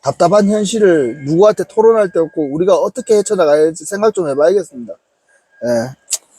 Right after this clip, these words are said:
전부 다 형들 힘들 내시고 너무 힘든 시기인데 다들 힘내가지고 어떻게든 해봅시다. 뭐 힘내란 얘기가 진짜 못할 정도로 전부 다 그렇다는데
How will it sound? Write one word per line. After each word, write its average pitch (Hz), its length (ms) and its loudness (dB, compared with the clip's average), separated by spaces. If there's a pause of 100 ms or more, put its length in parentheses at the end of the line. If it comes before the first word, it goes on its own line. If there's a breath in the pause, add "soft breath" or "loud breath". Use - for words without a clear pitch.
(140)
전부 165 220 0
다 160 160 4
형들 160 400 2 (100)
힘들 214 320 2
내시고 175 560 2 (540)
너무 180 280 2
힘든 202 280 2
시기인데 175 540 0 (500)
다들 143 420 -2 (760 loud breath)
힘내가지고 180 600 2
어떻게든 180 420 0
해봅시다. 165 400 -2
뭐 156 120 2
힘내란 254 560 4
얘기가 180 640 2 (120)
진짜 175 220 -6
못할 160 320 -2
정도로 180 560 -2
전부 185 220 -2
다 202 100 2
그렇다는데 156 680 -2